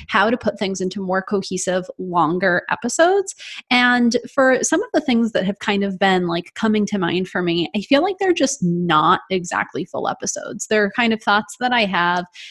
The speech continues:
that I wanna make sure to touch on. I don't wanna leave them out just because of the fact that, like, they're not exactly, um, you know, like, forty minute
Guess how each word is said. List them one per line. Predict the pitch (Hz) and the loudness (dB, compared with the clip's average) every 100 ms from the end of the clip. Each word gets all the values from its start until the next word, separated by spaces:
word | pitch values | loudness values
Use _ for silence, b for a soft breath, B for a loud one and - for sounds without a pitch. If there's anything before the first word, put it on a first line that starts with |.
| - | -2
that | 208 | 0
I | |
wanna | 196 196 | 2 0
make | 220 214 | 0 -4
sure | - | -6
to | 180 | -8
touch | 170 - 185 | -6 -6 -4
on. | 151 147 165 | -2 -2 -2
I | 175 | -2
don't | 196 | -2
wanna | 226 196 | -2 -2
leave | 175 185 180 | -4 -6 -4
them | 160 - | -6 -2
out | 131 117 95 | -2 -2 -4
just | 202 196 | -8 -6
because | 196 - 175 | -8 -6 -8
of | 175 | -8
the | 180 | -10
fact | - - 185 - 208 | -6 -8 -8 -14 -4
that, | 170 - | -4 -2
like, | 165 151 - B B B - | -4 -4 -8 B B B 0
they're | 180 | 0
not | 160 156 151 - - | 2 0 -2 -4 -6
exactly, | 170 180 - - 185 160 156 - | -6 -4 -6 -4 -4 -4 -6 -4
um, | 170 143 147 - 87 202 _ - | -4 -2 -4 -8 -10 -12 _ -14
you | - 185 | -6 -4
know, | 104 | -4
like, | 113 104 - _ _ _ 160 | -6 -8 -10 _ _ _ -14
forty | - - 196 175 165 165 | -12 -4 0 0 0 0
minute | 160 143 147 135 | -2 -2 -4 -4